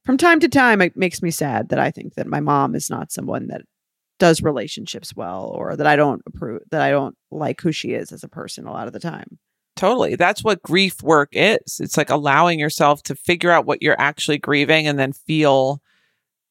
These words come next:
Speaker 2: the feelings that come along with that grief and letting them be there. I do think that a lot of people end up feeling like they have to choose. You're either in or out. And I don't think, you might choose you're out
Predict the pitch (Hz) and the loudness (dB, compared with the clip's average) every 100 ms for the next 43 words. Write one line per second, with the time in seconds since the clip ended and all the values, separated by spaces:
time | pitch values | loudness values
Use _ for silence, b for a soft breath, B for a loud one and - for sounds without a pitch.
0 | - 170 196 214 165 143 143 135 127 151 | -6 -2 2 4 4 2 2 0 2 0
1 | 139 120 131 131 123 120 - 117 101 - | 2 4 4 4 2 -4 0 2 2 -2
2 | - 151 196 208 120 135 131 127 127 120 | -4 0 2 0 -2 2 2 2 -2 -4
3 | - - _ _ - 196 - - - 160 | -6 -14 _ _ 0 2 2 0 -2 -2
4 | 170 190 196 214 214 160 151 156 165 180 | 0 0 0 0 2 2 2 2 2 0
5 | - 143 - 160 165 - 208 202 156 147 | 0 2 2 2 0 2 2 2 2 2
6 | 147 139 143 - 131 - - 165 127 135 | 2 2 0 -2 -8 -4 0 2 2 0
7 | 143 139 - 147 135 - 123 98 - 131 | 2 2 2 2 0 2 2 2 2 0
8 | 143 147 170 170 - 160 147 _ b b | 0 2 2 2 2 0 0 _ b b
9 | b 220 269 254 - 226 180 170 156 165 | b 0 2 0 0 0 0 0 2 4
10 | 165 | 2